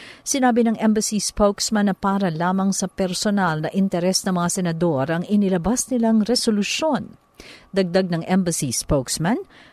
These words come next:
kahit ilang resolusyon pa ang aprubahan ng Senado, hindi hihina ang kanilang paninindigan na labanan ang mga malisyosong aksyon laban sa China.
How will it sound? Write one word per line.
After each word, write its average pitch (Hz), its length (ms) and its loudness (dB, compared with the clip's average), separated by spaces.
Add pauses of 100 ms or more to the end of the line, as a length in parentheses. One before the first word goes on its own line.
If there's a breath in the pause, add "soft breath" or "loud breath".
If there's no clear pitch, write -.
kahit 285 320 2
ilang 262 320 2
resolusyon 285 720 0
pa 185 160 6
ang 185 80 0
aprubahan 214 560 2
ng 226 80 2
Senado, 180 560 2
hindi 226 400 2
hihina 269 640 0
ang 180 160 0
kanilang 180 640 2 (160)
paninindigan 165 960 4 (320 loud breath)
na 180 80 -2
labanan 185 640 4
ang 202 80 2
mga 170 240 0
malisyosong 254 800 0
aksyon 247 720 0
laban 160 320 2
sa 180 160 0
China. 240 480 0